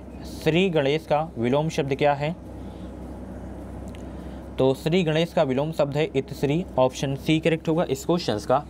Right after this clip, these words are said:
right answer। इसका बताइए आकर्षण का विलोम शब्द क्या होगा? फटाफट उनतीसवाँ क्वेश्चन का right answer बताएं, आकर्षण का विलोम शब्द क्या होगा? तो आकर्षण का विलोम शब्द हो जाएगा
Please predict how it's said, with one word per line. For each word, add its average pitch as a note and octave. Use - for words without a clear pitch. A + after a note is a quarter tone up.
right G2
answer। G2+
इसका D3
बताइए D#3
आकर्षण C3+
का D3+
विलोम C#3+
शब्द C#3
क्या C#3+
होगा? C#3+
फटाफट D#3+
उनतीसवाँ C#3
क्वेश्चन D3+
का D3+
right B2+
answer C#3
बताएं, C#3
आकर्षण B2
का D3+
विलोम C3+
शब्द C3+
क्या C3
होगा? C3
तो C3
आकर्षण C#3+
का D3
विलोम C3
शब्द C3+
हो C3
जाएगा B2